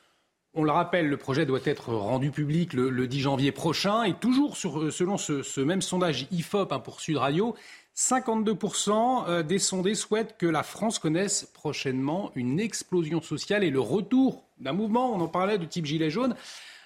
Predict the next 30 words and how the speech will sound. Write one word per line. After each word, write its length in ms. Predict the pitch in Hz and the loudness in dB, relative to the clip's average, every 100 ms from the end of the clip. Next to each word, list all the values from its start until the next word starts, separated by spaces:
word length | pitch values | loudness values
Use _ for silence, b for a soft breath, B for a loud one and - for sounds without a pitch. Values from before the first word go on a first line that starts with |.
| B | B
Alors 160 | 170 202 | 0 2
la, 220 | 180 165 | 2 2
la 100 | 165 | 0
réforme 320 | 156 156 147 | 0 0 0
des 80 | 135 | 0
retraites 320 | - - 156 | -2 -2 -4
peut-elle 380 | - 113 160 139 | -4 -6 -2 -2
engendrer 420 | 117 113 131 131 | -2 -2 -2 0
une 120 | 143 110 | 0 0
révolte 360 | 120 156 143 | 0 0 0
dans 140 | 123 120 | -2 0
la 100 | 117 | 0
rue ? 140 | 233 | 0
Eh 20 | |
bien 120 | 170 | 0
c'est 160 | 127 226 | 0 0
oui 200 | 185 196 | 2 0
pour 180 | 180 - | -2 -8
Philippe 320 | - 196 196 | -4 -2 0
Martinez, 480 | 160 - - 151 202 127 | -2 -4 -4 0 0 -2
le 60 | |
secrétaire 580 | 127 170 - 143 170 151 | -2 -2 -4 -2 0 0
général 400 | 123 131 123 147 | 0 0 0 0
de 60 | 151 | -2
la 100 | 117 | -4
C 280 | - 185 160 | -2 0 0
F 80 | |
D 140 | 127 139 | -2 -2
T. 120 | 131 | -2
Écoutez. 360 | 123 - 107 | -4 -6 -12